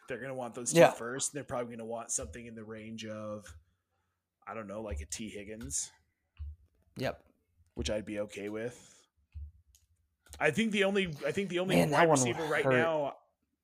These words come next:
Speaker 1: it would hurt, but also Jamar Chase, which is why I
Speaker 2: Yeah.
Speaker 1: deal T Higgins, because Jamar Chase is the only wide receiver I think I would
Speaker 2: Okay.
Speaker 1: possibly put ahead of CeeDee Lamb. Just because of opportunity.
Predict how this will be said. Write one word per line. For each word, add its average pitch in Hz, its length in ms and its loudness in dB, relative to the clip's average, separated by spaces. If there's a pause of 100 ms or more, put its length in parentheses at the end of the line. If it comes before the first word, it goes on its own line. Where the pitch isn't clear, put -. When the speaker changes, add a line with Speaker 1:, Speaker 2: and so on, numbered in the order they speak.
(120)
Speaker 1:
it 147 140 0
would 151 180 -2
hurt, 117 400 -8
but 135 120 -2
also 139 280 2
Jamar 110 340 -6
Chase, - 560 -2 (440)
which 123 140 -8
is 123 140 -2
why 120 140 2
I 113 40 2
Speaker 2:
Yeah. 123 220 4
Speaker 1:
deal 113 120 -2
T 104 200 -8
Higgins, 101 460 -8
because 120 260 -10
Jamar 151 300 0
Chase 135 320 0
is 127 100 -6
the 120 160 -10
only 151 400 -4
wide 135 260 -4
receiver 123 340 -6
I 113 80 -6
think 117 180 -14
I 113 120 -4
would 107 160 -4
Speaker 2:
Okay. 165 300 8
Speaker 1:
possibly 139 400 -4
put 143 200 -6
ahead 117 300 -4
of 101 60 -12
CeeDee 92 340 -6
Lamb. 80 300 -16 (2000)
Just 190 300 2
because 202 240 0
of 180 100 0
opportunity. 135 840 -2